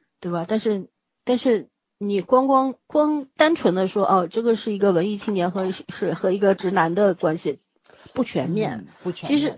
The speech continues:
Speaker 2: 对，对，
Speaker 1: 就是两个人是什么，
Speaker 2: 对。
Speaker 1: 其实他们俩心里很清楚。相识的时候，郭柯宇说：“我谈恋爱谈累了，所以我的内心已经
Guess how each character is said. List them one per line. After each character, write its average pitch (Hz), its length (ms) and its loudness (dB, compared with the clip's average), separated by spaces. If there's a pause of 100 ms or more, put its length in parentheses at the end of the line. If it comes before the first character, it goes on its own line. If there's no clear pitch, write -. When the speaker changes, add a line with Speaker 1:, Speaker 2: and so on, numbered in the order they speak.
Speaker 2:
对， 156 120 -10
对， 147 80 -10
Speaker 1:
就 349 180 4
是 - 320 0
两 165 240 2
个 185 140 2
人 175 100 2
是 180 140 -8
什 165 160 -6
么， 120 180 -10
Speaker 2:
对。 - 60 -18 (100)
Speaker 1:
其 - 140 -2
实 320 40 4
他 311 120 0
们 339 80 2
俩 196 180 0
心 202 180 -8
里 214 80 -4
很 165 160 -4
清 170 220 -12
楚。 151 220 -14 (640)
相 330 320 4
识 - 200 -6
的 190 120 0
时 185 200 -6
候， 180 420 0
郭 240 120 0
柯 262 140 4
宇 214 120 4
说 208 180 -2
：“我 156 60 0
谈 165 180 -4
恋 190 100 -2
爱 214 80 0
谈 170 320 -6
累 202 200 -2
了， 156 100 -6
所 214 160 -4
以 - 20 0
我 226 160 0
的 170 120 2
内 254 160 -2
心 254 240 -6
已 180 100 -4
经 165 300 -6